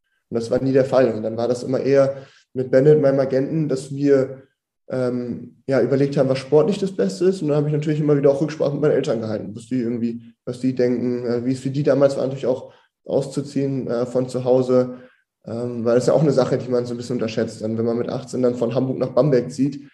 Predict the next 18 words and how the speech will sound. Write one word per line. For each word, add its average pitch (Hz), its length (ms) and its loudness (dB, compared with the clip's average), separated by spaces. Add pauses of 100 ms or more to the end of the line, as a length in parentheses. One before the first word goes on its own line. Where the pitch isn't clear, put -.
(120)
dann - 120 -8
kann 131 120 -2
man 127 100 4
nicht 143 160 2
einfach 117 220 0
am 117 140 0
Wochenende 113 420 2
immer 117 160 4
mal 117 160 0
wieder, 117 380 0
äh, 117 100 -2
nach 113 160 -4
Hause 120 240 2
fahren 113 240 -2
und 113 80 0
die 110 80 -2
Eltern 117 280 -2
sehen, 123 380 -6